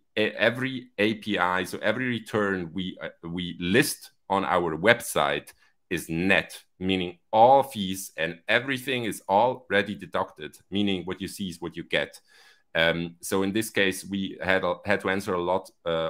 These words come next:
of questions. And then the second question, uh, or second most prominent question on the product was, um, what, what is my risk? Uh, as a customer, do I take on any risk? And here, uh, the most important thing to understand is there is no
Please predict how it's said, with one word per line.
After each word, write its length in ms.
of 180
questions. 640
And 160
then 140
the 100
second 380
question, 680
uh, 220
or 220
second 340
most 280
prominent 460
question 380
on 120
the 60
product 440
was, 300
um, 460
what, 320
what 120
is 120
my 100
risk? 300
Uh, 240
as 100
a 40
customer, 440
do 180
I 100
take 300
on 200
any 180
risk? 340
And 160
here, 380
uh, 300
the 180
most 240
important 340
thing 180
to 80
understand 360
is 80
there 160
is 140
no 420